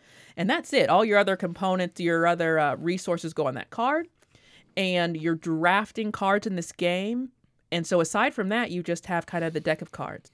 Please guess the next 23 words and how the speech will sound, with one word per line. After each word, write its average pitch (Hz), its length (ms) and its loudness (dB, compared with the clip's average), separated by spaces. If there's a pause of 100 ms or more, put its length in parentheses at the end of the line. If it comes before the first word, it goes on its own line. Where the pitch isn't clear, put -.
(100)
Even 269 280 2
for, 202 440 6
you 277 100 -4
know, 349 80 -2
it - 100 0
comes 190 200 -2
in 165 80 -4
kind 170 100 4
of 160 60 2
a 151 40 2
regular 151 280 2
sized 143 320 -2
box, 151 280 2
but 165 180 -6
this 269 200 -2
is 175 80 0
actually 160 580 0 (560)
a - 80 -8
little 233 240 0
airy, 220 280 -2
a 180 60 -2
little 185 180 -4
roomy 196 460 -6